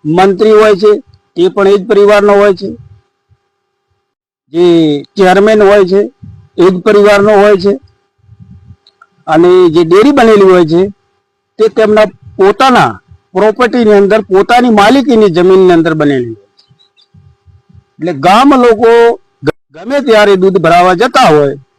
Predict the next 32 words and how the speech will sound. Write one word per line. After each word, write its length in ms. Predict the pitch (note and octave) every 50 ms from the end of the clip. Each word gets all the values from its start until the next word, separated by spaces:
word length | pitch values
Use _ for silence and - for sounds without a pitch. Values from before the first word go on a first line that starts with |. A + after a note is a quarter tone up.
| _ _ _ _ _ _ _ _ _ _ _ _ _ _ -
અને 160 | F#3+ G#3 A3
કદાચ 380 | - A3+ G#3+ A#3+ C#4+ D#4+ D4 C4+
એમને 260 | B3 A#3+ A#3+ A#3 A#3
કોઈ 260 | A3 - A3+ A3 G#3 G#3
એવું 160 | G3+ G#3+ G#3
લાગે 300 | G#3+ A3+ B3+ B3 C4 A#3+ G#3
કે 120 | F#3 G3 G3+
આ 200 | G3 F#3+ F#3+ G3 G3+
આપણા 240 | F#3+ F3 - G3 F#3+
દૂધની 380 | F#3+ F#3 G3 F#3+ A3 A#3+ C4+ C4
અંદર 240 | A#3+ A3 G3+ G#3 G3
કંઈક 240 | - G3 F#3 F#3 - -
થાય 280 | - - A#3 C#4+ A#3+
છે, 180 | E3+ C3+ C3 A#2 A2+ A#2 _ _ _ _ _ _ _ _ _ _ _ _ _ _ _ _ _ _ _ _
તો 60 | - G#3+ A3+
તે 120 | A3 - A3 G#3
ફરિયાદ 400 | - D#3+ F#3+ G#3 B3 C#4+ C#4+ B3
કરી 220 | F#3 G3 F#3 F#3
શકતા 360 | E3 E3+ F3 - - A3 A3+ C4
નથી, 220 | C#4+ B3+ B3+ A#3+
કોઈને 280 | - - A3 G#3+ A#3 A#3
કહી 240 | - C4+ C#4 D#4
શકતા 400 | B3+ G#3+ A#3+ G3+ F3 - F3 D#3
નથી. 220 | C#3 C3 A#2+ A2 B2
કારણ 400 | - - F3 F#3+ G#3 A#3+ C4 D#4+ D4 - _ _ _ _ _ _ _ _ _ _ _ _ _ _ -
કે 60 | D#3+ D#3
ડેરી 440 | D3 E3 F#3 G#3 A#3 C4 C4+ D4+ F4+ F4+ - _ - - - _ _ _ _ _ _ _ _ _ _ -
તેમના 280 | - - A3 A3 G#3+
પોતાની 540 | G3+ - A3 A3 A3+ - C4 C4 C4+ C4+ B3+
અંદર 260 | G#3+ G3 F#3+ G3 F3+
હોય 240 | D3+ C3+ B2 A#2 A2
છે, 140 | - -